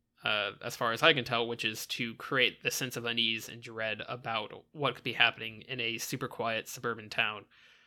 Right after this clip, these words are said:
on Halloween night. Um, and obviously that's evoked by the ending as well,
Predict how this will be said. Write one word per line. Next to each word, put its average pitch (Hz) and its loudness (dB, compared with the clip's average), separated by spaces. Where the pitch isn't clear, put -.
on 110 -2
Halloween 110 2
night. 170 12
Um, 113 2
and 127 -4
obviously 110 -4
that's 107 -6
evoked 120 0
by 113 4
the 139 8
ending 196 8
as 143 2
well, 160 4